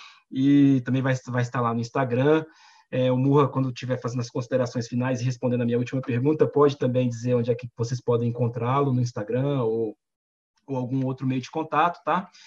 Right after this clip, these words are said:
E eu queria dizer também, agradecer também que a quem está nos ouvindo, muitas pessoas estão ouvindo o programa pelo podcast, obrigado aí a vocês no futuro que estão ouvindo esse programa. É, quem quiser também aproveitar lá pra ouvir os outros, enquanto faz alguma coisa, lava a louça,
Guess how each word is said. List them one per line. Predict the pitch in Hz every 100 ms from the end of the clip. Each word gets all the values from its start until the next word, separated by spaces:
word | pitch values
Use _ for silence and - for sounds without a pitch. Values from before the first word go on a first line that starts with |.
| - _ -
E | 143 160
eu | 165
queria | 160 165
dizer | 156 170
também, | 190 160 165 185 196
agradecer | 165 160 151
também | 160
que | 160
a | 175 156
quem | 170
está | 165 160
nos | 151
ouvindo, | 180 160 143 196
muitas | 165 175 226
pessoas | 220 185
estão | 165 165
ouvindo | 147 156
o |
programa | 151 139 131
pelo | 127 120
podcast, | - - 139 147 151
obrigado | 139 151 131 135 127
aí | 131
a |
vocês | 123 120 131
no | 131
futuro | 131 143 - 165 208
que | 208
estão | - 147
ouvindo | 139 139
esse | 139
programa. | - 143 135 147 160 175 - - - - _
É, | - 135 135 135
quem | 127 131
quiser | 123 123
também | 127 123 123 120 117
aproveitar | 117 123 120 117 117
lá | 120
pra | 127
ouvir | 120 107 127
os | 110
outros, | 107 143 143 117
enquanto | 107 117 113
faz | 113
alguma | 117 110
coisa, | - 120 131 117 107
lava | 107
a | 95
louça, | 107 139 131 117 -